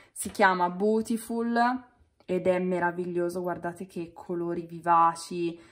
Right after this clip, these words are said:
proprio belli sgargianti, spettacolare. Questo poi se tipo avete un planner con le pagine nere è meraviglioso, magari potete anche crearvi una pagina proprio scura per, per farli risaltare ancora di più.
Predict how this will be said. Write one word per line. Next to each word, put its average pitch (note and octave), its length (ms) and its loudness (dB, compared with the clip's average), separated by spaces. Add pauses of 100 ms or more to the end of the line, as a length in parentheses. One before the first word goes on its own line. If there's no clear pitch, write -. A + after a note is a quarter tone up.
(180)
proprio F3 340 -2
belli F3 300 -2
sgargianti, E3+ 1300 -4 (1000)
spettacolare. E3+ 1040 0
Questo G3 260 -2
poi F3+ 180 0
se F#3 140 -8
tipo F3 220 -8
avete E3+ 320 -4
un E3 500 -6
planner F3 460 -6
con F3 140 -8
le F3 80 -6
pagine E3+ 360 -6
nere F3 340 -4
è D3+ 160 -6
meraviglioso, D#3 1080 -6 (320)
magari F#3 340 4
potete F3 300 -4
anche E3 180 -8
crearvi E3 400 -4
una D#3+ 140 -4
pagina D3 480 -8
proprio - 360 -12
scura E3+ 560 -8
per, D#3 540 -8
per F3 160 -8
farli E3 220 -4
risaltare D#3+ 480 -10
ancora E3 260 -10
di F#3+ 140 -8
più. D4+ 180 0